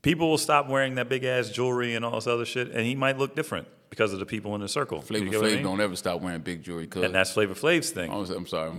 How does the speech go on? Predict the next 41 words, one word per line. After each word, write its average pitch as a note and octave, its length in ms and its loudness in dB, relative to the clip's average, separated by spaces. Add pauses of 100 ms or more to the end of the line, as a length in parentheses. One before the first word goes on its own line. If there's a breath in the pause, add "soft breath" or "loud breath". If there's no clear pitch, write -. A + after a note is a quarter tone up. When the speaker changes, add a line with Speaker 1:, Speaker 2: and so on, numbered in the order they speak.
Speaker 2:
I'm - 60 -10
Speaker 1:
He's - 60 -8
Speaker 2:
back. E2+ 180 0
Speaker 1:
the G#2 100 4
original. A2+ 480 4
Speaker 2:
I'm G2+ 120 -6
back. - 260 -4
Speaker 1:
You G2+ 100 0
Speaker 2:
You're G2+ 100 2
Speaker 1:
get G#2 60 4
Speaker 2:
right. G#2 60 4
Speaker 1:
what G#2 80 2
I'm G#2 80 -4
saying? B2 260 -2
Like, F2 220 -2
shit - 180 4
like E3 200 12
that. C#3 120 4
Speaker 2:
Ghostface. D3 380 6 (380 loud breath)
Speaker 1:
Yeah. G2+ 180 6 (200)
Speaker 2:
Yeah. B2 60 12
Speaker 1:
I - 40 12
don't, E3 180 6
I, C#3 200 6
I, C#3 140 6
I C3+ 240 2
couldn't C3+ 300 -2
really B2+ 260 4
say A2+ 260 4
he's G2+ 160 -4
a F2+ 40 -6
culture G#2 300 0
vote. F2+ 200 -4
Maybe C3 260 2
off A#2+ 180 4
of E2+ 80 -6
boxing, F#2 460 2 (100)
boxing G2+ 380 2
culture F#2+ 320 -4
for D#2+ 140 -12
sure. E2+ 280 -2